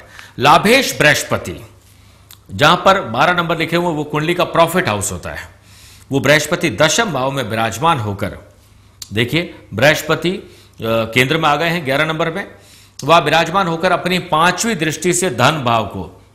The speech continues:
ग्यारह से तीन की तरफ एगेरो है। सातवीं दृष्टि से फोर्थ हाउस, मतलब धन भाव पर देखेंगे तो धन की तकलीफ इस जन्म में नहीं रहेगी। और ग्यारह से पांच की तरफ एगेरो है, जो गाड़ी, मकान, सुख सुविधाएं, कंफर्टेबल जिंदगी,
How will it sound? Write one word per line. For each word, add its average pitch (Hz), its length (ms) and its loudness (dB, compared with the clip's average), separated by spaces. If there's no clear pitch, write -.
ग्यारह 147 300 4
से 170 160 -2
तीन 175 260 0
की 165 120 -4
तरफ - 240 -2
एगेरो 123 360 0
है। 87 260 -8
सातवीं 190 520 2
दृष्टि 180 340 -2
से 220 440 -2
फोर्थ 208 360 4
हाउस, 113 240 0
मतलब 151 200 2
धन 151 200 2
भाव 175 220 4
पर 185 80 0
देखेंगे 180 340 0
तो 175 80 0
धन 127 220 2
की 160 140 0
तकलीफ 165 380 0
इस 143 140 -2
जन्म 131 200 2
में 123 80 -2
नहीं 113 120 -2
रहेगी। 87 320 -8
और 135 140 0
ग्यारह 139 340 4
से - 160 -2
पांच 175 360 0
की 175 80 -4
तरफ 175 240 -2
एगेरो 147 320 0
है, 170 60 -2
जो 147 140 -4
गाड़ी, 143 300 2
मकान, 156 400 -2
सुख 165 220 -6
सुविधाएं, 160 380 -2
कंफर्टेबल 156 480 -2
जिंदगी, 147 440 0